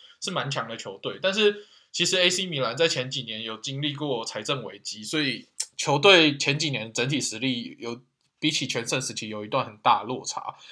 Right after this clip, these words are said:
所以大家可能已经有点淡忘这支曾经的意甲强权。但是今年其实A C米兰的表现是意外的好。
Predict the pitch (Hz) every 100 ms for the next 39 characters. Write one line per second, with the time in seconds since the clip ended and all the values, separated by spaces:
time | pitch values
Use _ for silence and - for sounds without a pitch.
0 | - - _ - 123 151 139 127 190 165
1 | 156 156 127 117 113 - 143 143 180 151
2 | 151 123 - 156 127 143 135 107 - -
3 | 139 131 127 131 131 127 123 135 135 139
4 | 117 107 - 165 135 110 - 107 104 117
5 | - - 139 _ _ _ 175 190 - 190
6 | 190 123 113 131 143 147 143 156 165 156
7 | 131 107 107 107 - - 123 123 131 123
8 | 156 135 123 - - -